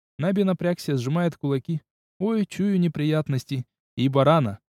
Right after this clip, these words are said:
пока ещё слишком много людей. «Готовься», на всякий случай оповещаю спутницу. Девушка напряглась, зубы стиснула. В какой-то момент Наби совершает резкий выпад,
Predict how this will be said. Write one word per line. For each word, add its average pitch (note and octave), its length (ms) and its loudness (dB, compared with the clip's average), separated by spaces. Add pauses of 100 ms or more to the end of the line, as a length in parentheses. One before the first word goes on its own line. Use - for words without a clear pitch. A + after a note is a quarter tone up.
пока B2 240 -2
ещё F#3 240 0
слишком F#3 380 -2
много F#3+ 260 0
людей. C#3 400 -2 (680)
«Готовься», A2+ 640 -6 (300)
на A2+ 120 0
всякий C3+ 300 0
случай F3+ 300 0
оповещаю A#2 560 0
спутницу. B2 560 -8 (320)
Девушка F#3+ 360 0
напряглась, E3+ 640 -2 (140)
зубы C#3+ 320 -2
стиснула. D#3 560 -6 (360)
В - 60 -4
какой-то D3+ 340 2
момент E3+ 380 -2
Наби C#3+ 280 0
совершает C#3 580 -2
резкий D3 300 -4
выпад, F#3 400 -6